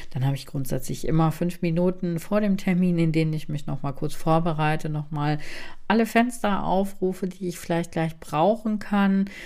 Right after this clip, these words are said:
Und auch nach einem Termin brauche ich immer noch eine gewisse Zeit, um meine Notizen einmal vielleicht in To-Dos umzuwandeln, direkt in To-Doist reinzuschreiben.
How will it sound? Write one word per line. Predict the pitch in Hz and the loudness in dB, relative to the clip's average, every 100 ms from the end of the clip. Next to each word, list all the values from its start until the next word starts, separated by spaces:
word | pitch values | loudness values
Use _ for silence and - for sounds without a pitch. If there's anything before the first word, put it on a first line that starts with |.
| - - - | -14 -8 2
Und | 196 196 | 4 6
auch | 180 185 | 4 4
nach | 185 196 247 | 2 2 4
einem | 240 196 | 2 2
Termin | 180 170 170 165 | 2 2 2 0
brauche | 160 151 156 | -2 -4 -4
ich | 170 - | -6 -4
immer | 175 180 | -2 0
noch | 165 160 | -2 -2
eine | 165 | -4
gewisse | 160 165 165 175 | -2 -4 -4 -6
Zeit, | - - 226 220 | -6 0 2 2
um | 190 | 2
meine | 190 196 202 | 2 4 4
Notizen | 208 220 247 233 208 185 | 2 0 -2 -2 -4 -2
einmal | 175 180 170 | 0 0 0
vielleicht | - 170 170 | 0 -2 -2
in | - 165 165 | -2 0 0
To-Dos | - 196 202 202 196 | 0 2 2 2 0
umzuwandeln, | 180 180 180 170 165 165 165 160 | -2 0 0 0 0 2 0 0
direkt | 156 160 160 | 2 0 -2
in | 160 160 | -4 -2
To-Doist | - 180 196 190 190 175 | -2 0 2 2 0 -2
reinzuschreiben. | 170 160 165 - 165 160 | -2 -2 -6 -4 0 0